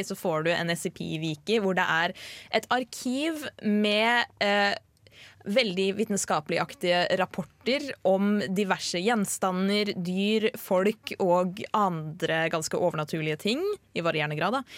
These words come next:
som er på en måte u-, i beskyttelse av, eller ivaretagelse av den fiktive organisasjonen, eh, S-, eh, C P Foundation,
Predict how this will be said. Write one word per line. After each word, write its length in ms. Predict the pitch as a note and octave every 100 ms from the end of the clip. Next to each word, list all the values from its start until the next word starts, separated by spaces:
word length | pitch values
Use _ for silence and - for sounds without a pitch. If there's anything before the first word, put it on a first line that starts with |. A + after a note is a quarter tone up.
| - - - - _ _
som 440 | - - A#3+ A#3 A#3+
er 560 | - F#3+ G3 G3 - -
på 140 | -
en 80 | F#3
måte 240 | F#3 D#3 F3+
u-, 220 | F3 -
i 140 | F#3+
beskyttelse 640 | E3+ F3 E3+ - D3+ - E3+
av, 220 | D#3+ E3
eller 380 | - D#3+ D#3+ D#3+
ivaretagelse 720 | F3 F3 D3+ E3 D3 D3 F3
av 320 | D#3+ D#3+ D#3 E3
den 180 | D#3+
fiktive 440 | D#3 E3+ - D#3 D#3
organisasjonen, 840 | D3+ D#3 E3 D#3 D#3 C#3+ D3+ D#3 D#3 - - _ _
eh, 220 | E3 D#3+ -
S-, 280 | E3+ - -
eh, 320 | F3 E3 -
C 220 | - F3+
P 280 | E3 E3 D#3+
Foundation, 600 | D#3+ D#3+ D#3+ D#3+ D3+ C4+